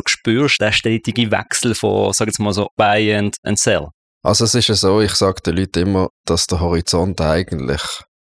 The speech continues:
Speaker 2: mindestens fünf, aber lieber zehn Jahre, fünfzehn Jahre soll sein. Und das hat einen ganz einfachen Grund.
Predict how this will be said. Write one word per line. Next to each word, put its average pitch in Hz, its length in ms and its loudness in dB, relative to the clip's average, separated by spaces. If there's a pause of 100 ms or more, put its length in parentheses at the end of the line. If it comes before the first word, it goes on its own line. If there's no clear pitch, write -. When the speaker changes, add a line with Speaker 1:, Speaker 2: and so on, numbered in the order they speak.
Speaker 2:
mindestens 117 540 0
fünf, 95 380 -2
aber - 200 -2
lieber 85 320 -2
zehn 80 380 0
Jahre, 85 160 0
fünfzehn - 460 -4
Jahre 64 180 0
soll 65 220 -4
sein. 65 220 -4
Und 67 120 -8
das - 140 0
hat - 160 -4
einen - 60 -6
ganz 76 280 -2
einfachen 71 460 -4
Grund. 69 400 -8